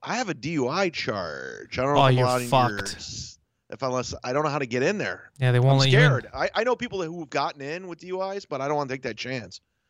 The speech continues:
Speaker 1: Like, I'm going there for, like, just for laughs, and next thing you know, they, they won't let me go in.
Speaker 2: Yeah, a few years ago before he passed away, obviously, Patrice O'Neal, uh, you heard about this story too, where he couldn't get,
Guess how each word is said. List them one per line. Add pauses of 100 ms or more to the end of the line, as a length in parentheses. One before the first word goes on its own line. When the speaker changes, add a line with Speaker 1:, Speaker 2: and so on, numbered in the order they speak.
(140)
Speaker 1:
Like,
I'm
going
there
for,
like,
just
for
laughs,
and
next
thing
you
know,
they, (160)
they
won't
let
me
go
in. (420)
Speaker 2:
Yeah,
a
few
years
ago
before (100)
he
passed
away,
obviously,
Patrice
O'Neal,
uh,
you
heard
about
this
story
too,
where
he
couldn't
get,